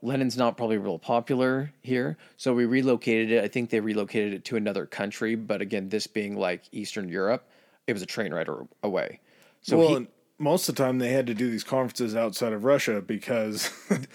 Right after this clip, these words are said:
Speaker 2: the
Speaker 1: fucking
Speaker 2: czars weren't too pumped about it.
Speaker 1: Uh, well, of, yeah, of course. It's, and you have the fuck, uh, what was the secret police called?
Speaker 2: The Okonra?
Speaker 1: The Okana. Yeah, you,
Speaker 2: Okana.
Speaker 1: you get wind of a conference, which we will come to see here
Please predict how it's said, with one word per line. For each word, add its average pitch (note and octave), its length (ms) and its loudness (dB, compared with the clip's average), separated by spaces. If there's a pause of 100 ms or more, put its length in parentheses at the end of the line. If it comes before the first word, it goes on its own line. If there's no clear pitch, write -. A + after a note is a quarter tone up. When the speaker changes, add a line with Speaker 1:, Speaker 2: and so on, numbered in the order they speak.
(100)
Speaker 2:
the C3+ 280 4
Speaker 1:
fucking B2 220 4
Speaker 2:
czars D3+ 380 6
weren't C#3 340 2
too C#3 180 2
pumped D#3 280 2
about G2 200 -2
it. G2 140 -2 (460)
Speaker 1:
Uh, - 40 -2 (220)
well, D3+ 160 2
of, G2+ 120 -2 (160)
yeah, E3+ 220 4
of G2+ 160 0
course. B2+ 380 2
It's, - 240 0
and D3+ 260 2
you C#3 80 2
have C3+ 240 2
the B2 180 4
fuck, B2+ 220 -2
uh, B2 160 0
what A#2 160 0
was A2 140 -4
the G#2+ 280 2
secret A2 340 -2
police A2 260 -2
called? D#2+ 340 -4 (800)
Speaker 2:
The A2 840 2 (100)
Okonra? B2+ 640 -2
Speaker 1:
The C3+ 200 2
Okana. C3 440 0
Yeah, D#3 220 2
you, B2 260 0
Speaker 2:
Okana. A#2+ 220 2
Speaker 1:
you D3 80 4
get B2 260 0
wind C3 380 2
of B2 80 0
a A#2+ 40 0
conference, C#3 400 -2
which C3 280 -2
we C#3+ 80 6
will C3+ 120 4
come C3+ 240 0
to B2+ 60 0
see G3 200 0
here C#3+ 400 0